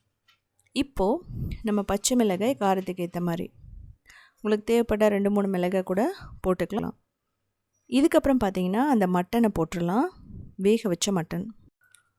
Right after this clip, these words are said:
So, இந்த மட்டனை போட்டுட்டு நம்ம கொஞ்ச நேரம் வதக்கணும். ஒரு ரெண்டு நிமிஷம் நல்லா வதக்குனீங்க அப்படின்னா,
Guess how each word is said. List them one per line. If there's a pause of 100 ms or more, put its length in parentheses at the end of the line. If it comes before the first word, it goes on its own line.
(300)
So,
இந்த
மட்டனை (100)
போட்டுட்டு (180)
நம்ம
கொஞ்ச
நேரம்
வதக்கணும்.
ஒரு
ரெண்டு
நிமிஷம்
நல்லா
வதக்குனீங்க (100)
அப்படின்னா,